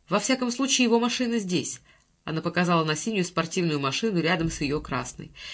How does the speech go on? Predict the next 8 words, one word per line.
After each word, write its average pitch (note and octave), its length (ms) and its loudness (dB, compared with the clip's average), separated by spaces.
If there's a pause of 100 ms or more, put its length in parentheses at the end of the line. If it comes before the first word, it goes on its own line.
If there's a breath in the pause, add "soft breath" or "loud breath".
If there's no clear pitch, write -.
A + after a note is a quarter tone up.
(220 loud breath)
Я F#3+ 160 2
подошёл, F3 500 0
потрогал D#3 480 -2
капот. F3+ 540 -4 (300 loud breath)
Мотор A#3+ 360 4
был C4 160 2
ещё B3+ 240 2
тёплый. A#2+ 560 -2